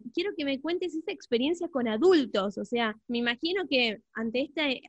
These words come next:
ante este contexto desconocido, teniendo que resolver alguna situación o, o lo que se le plantee, el, el, el adulto debe plantarse de una manera diferente al finalizar esa experiencia. ¿Cómo, cómo es eso? Contanos.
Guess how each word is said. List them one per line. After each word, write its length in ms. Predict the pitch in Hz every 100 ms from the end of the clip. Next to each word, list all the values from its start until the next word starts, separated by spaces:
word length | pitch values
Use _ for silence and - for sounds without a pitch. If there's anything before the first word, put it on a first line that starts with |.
| -
ante 440 | 226 226 214 233
este 260 | 302 294 294
contexto 480 | 262 254 285 - 254
desconocido, 1120 | 240 - 233 220 214 220 269 233 220 247 269 254 _
teniendo 420 | 226 226 262 294
que 80 | 254
resolver 420 | 226 226 220 247
alguna 280 | 254 240 262
situación 800 | 247 202 202 - 269 262 254 247
o, 260 | 220 214 -
o 140 | 208
lo 140 | 202 202
que 80 |
se 120 | 214 220
le 140 | 214
plantee, 540 | 220 226 254 269 262 277
el, 240 | - 226 220
el, 240 | 226 214 208
el 160 | 220
adulto 400 | 214 226 370 415
debe 240 | 285 240 262
plantarse 600 | 220 208 254 247 330 339
de 80 | 233
una 140 | 240
manera 280 | 233 226 269
diferente 460 | 247 - 226 311
al 80 | 254
finalizar 440 | 214 226 214 214 208
esa 160 | 214
experiencia. 760 | 202 _ 202 190 185 196 185 208
¿Cómo, 300 | - 285 302
cómo 180 | 285 330
es 140 | 320 -
eso? 240 | 226 190
Contanos. 460 | 233 226 220 196